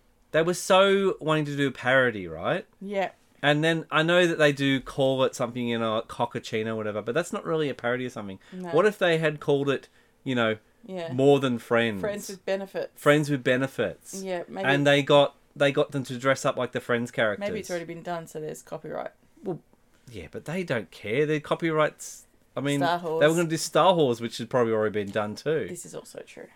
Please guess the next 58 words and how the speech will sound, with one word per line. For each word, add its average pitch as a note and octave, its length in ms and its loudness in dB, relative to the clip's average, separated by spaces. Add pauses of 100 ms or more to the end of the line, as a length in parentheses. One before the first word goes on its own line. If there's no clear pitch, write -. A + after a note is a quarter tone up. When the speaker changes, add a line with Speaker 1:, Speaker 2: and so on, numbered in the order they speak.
Speaker 1:
You D3 80 -4
know D3+ 80 2
what D3 40 2
I - 20 2
mean? C#3+ 180 2
They D#3 80 2
didn't D3+ 240 -4
really C3 240 0
matter. A#2+ 460 0
So, C3+ 260 2
Speaker 2:
Yeah. C3+ 200 2 (220)
Speaker 1:
and D3 120 4
I D#3+ 100 6
think F3 340 -4
if D#3+ 160 -4
you, D3+ 120 -2 (100)
two F#3+ 160 0
thousand E3 260 4
and C3 140 0
eight, C3+ 200 2
right, G#2 220 -4
the A#2+ 60 -6
nostalgia C#3 480 0
for A#2+ 120 -14
Friends A#2+ 280 -2
would G#2+ 80 -6
be G#2+ 100 -4
pretty A2+ 260 -4
big. G2 340 -2 (480)
I A#3+ 80 0
think - 160 0
that A#3 160 0
would, C#4+ 140 0
Speaker 2:
Mm-hmm. - 180 -16
Speaker 1:
that D#3 180 2
would C#3+ 120 -4
be, B2 340 -4
if C#3+ 160 -6
they C#3+ 140 2
could B2+ 200 -4
get C#3+ 180 2
it, - 80 -10 (760)
if C#3 100 -6
they D3 120 4
were C#3+ 80 0
gonna F3+ 200 2
do D#3 200 2
anything C3 320 0
else, A2+ 300 0
he C#3+ 60 2
was D#3+ 120 -2
gonna G3+ 160 0
do E3 160 2
Cacunt, - 760 -4 (180)
Speaker 2:
Mm-hmm. F3+ 360 -8 (240)
Speaker 1:
for B2 100 -12
God's A2 260 -2
sakes, - 560 -6